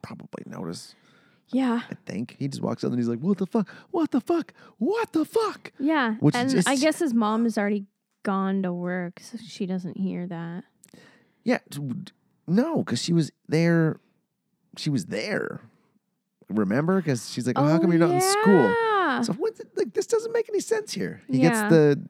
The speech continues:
Speaker 1: face in the watermelon. The kids come over. His friends, Fallon and Pug, Pugsley.
Speaker 2: Pugsley.
Speaker 1: And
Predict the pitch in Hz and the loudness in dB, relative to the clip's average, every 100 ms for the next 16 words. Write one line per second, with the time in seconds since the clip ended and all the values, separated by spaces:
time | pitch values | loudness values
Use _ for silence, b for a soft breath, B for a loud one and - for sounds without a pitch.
0 | - - 127 135 135 113 104 104 101 98 | -4 0 0 2 4 4 4 4 2 0
1 | - 151 139 - 113 95 85 82 95 104 | 0 0 0 0 2 2 0 -2 -4 -12
2 | _ _ 104 - 110 92 104 - 95 98 | _ _ -10 -2 0 0 -2 -2 -2 0
3 | 98 90 101 95 92 - 123 87 82 80 | 0 -2 -2 -2 -2 -4 -4 -2 -4 -4
4 | - - - 285 269 233 214 208 208 277 | -6 -12 -8 -6 -6 -10 -12 -8 -8 -8
5 | 285 - 127 117 113 | -8 -2 0 0 -2